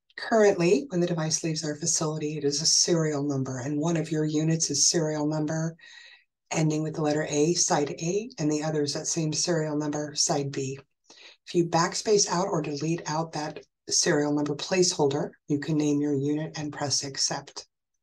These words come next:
<clears throat> I'm going to go through these next icons, so these were not, will not be normally utilized for your team. The in-range icon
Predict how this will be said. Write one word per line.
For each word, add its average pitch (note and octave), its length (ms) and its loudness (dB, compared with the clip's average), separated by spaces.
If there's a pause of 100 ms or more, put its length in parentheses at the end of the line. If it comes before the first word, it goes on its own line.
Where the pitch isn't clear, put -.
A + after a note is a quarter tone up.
(2500)
<clears throat> - 0 -
I'm - 1300 -2
going G3+ 180 4
to B3+ 80 4
go A#3 160 4
through G3 300 2
these E3 260 2
next D3+ 320 0
icons, D3 540 0
so D3+ 120 -4
these D3+ 240 -2
were D3+ 180 -2
not, D#3 440 0 (580)
will D#3 120 0
not D#3 160 0
be D#3+ 80 0
normally D3+ 360 2
utilized D3+ 540 -2
for D3 120 0
your C#3+ 160 0
team. C#3 500 -4 (400)
The F3 180 8
in-range G3+ 640 6
icon D3+ 680 -2